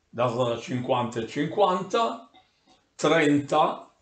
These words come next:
è tutto il cubo di lato dieci, dieci e dieci,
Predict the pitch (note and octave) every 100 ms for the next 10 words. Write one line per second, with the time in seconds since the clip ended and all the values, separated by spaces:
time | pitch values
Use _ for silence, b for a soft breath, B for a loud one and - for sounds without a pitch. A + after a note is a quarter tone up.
0 | _ C#3 D3 - - F3+ E3+ D3+ - E3+
1 | D3 D3+ C#3 C#3 D3 D3+ - C3+ B2+ E3
2 | D3+ C#3+ C3+ D3 D3 - A#2+ A2+ A#2+ A2+
3 | - G#3+ B3+ B3